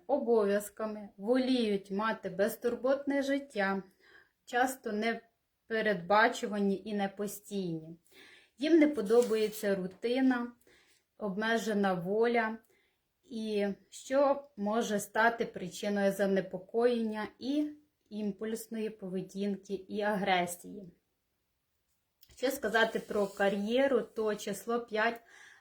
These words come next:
благоприємне для розкриття потенціалу письменників, підприємців, е, політиків, суспільних діячів, туристичних агентів, маркетологів, I T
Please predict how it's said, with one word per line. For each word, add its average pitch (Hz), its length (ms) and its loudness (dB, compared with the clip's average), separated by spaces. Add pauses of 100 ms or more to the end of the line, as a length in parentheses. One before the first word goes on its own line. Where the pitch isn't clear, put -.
(120)
благоприємне 208 880 -2
для 196 320 2
розкриття 190 760 -4
потенціалу 190 840 2
письменників, 220 1080 -4 (300)
підприємців, 233 1160 -4 (640)
е, 208 260 -2 (180)
політиків, 214 840 -2
суспільних 247 720 0
діячів, 214 960 -4 (340)
туристичних 247 920 -2
агентів, 220 800 0 (320)
маркетологів, 208 1200 -2 (480)
I 220 340 2 (120)
T 262 320 -4